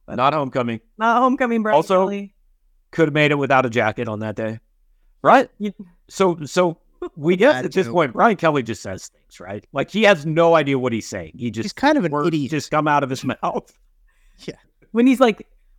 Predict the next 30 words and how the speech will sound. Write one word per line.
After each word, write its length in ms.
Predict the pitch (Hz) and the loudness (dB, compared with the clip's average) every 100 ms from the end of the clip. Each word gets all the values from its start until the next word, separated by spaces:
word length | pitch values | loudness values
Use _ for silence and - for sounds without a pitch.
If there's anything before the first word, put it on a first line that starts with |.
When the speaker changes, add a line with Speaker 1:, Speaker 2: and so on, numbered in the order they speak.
| _ | _
Speaker 1:
"We 80 | 240 | -2
use 260 | 220 214 - | 0 0 4
that 220 | 196 180 | 4 4
homecoming 500 | 208 196 208 190 190 | 0 0 0 0 2
as 120 | 180 | 0
motivation." 720 | 190 190 180 185 175 - 165 175 | 0 0 0 -2 -2 -4 -6 -2
Ha, 200 | 202 190 | -2 0
ha, 160 | 190 | 0
ha. 180 | 180 175 | 0 0
I'm 60 | 180 | 0
like, 140 | 190 | -2
"It 140 | 226 - | -4 -4
wasn't 380 | 196 247 254 247 | -2 0 0 0
even 200 | 233 233 | 0 0
homecoming. 500 | 233 226 226 196 196 | 0 0 -2 -2 0
I 100 | 208 | 0
don't 100 | 220 | 0
know 120 | 226 | 0
what 100 | 226 | 0
you're 140 | 226 226 | 0 0
even 200 | 233 214 | -2 -2
<laughs> 20 | |
talking 520 | 240 233 - - 233 | -2 -2 -4 -2 -2
about." 200 | 185 196 - | 0 -6 -4
Speaker 2:
What, 260 | 147 175 143 | 2 2 2
whatever 380 | 156 180 202 | 2 2 2
works, 320 | 208 220 160 - | 0 0 0 -2
though, 300 | 147 139 127 | 0 0 0
I 120 | 135 | -4
guess. 440 | 131 143 - - | -2 -4 -6 -20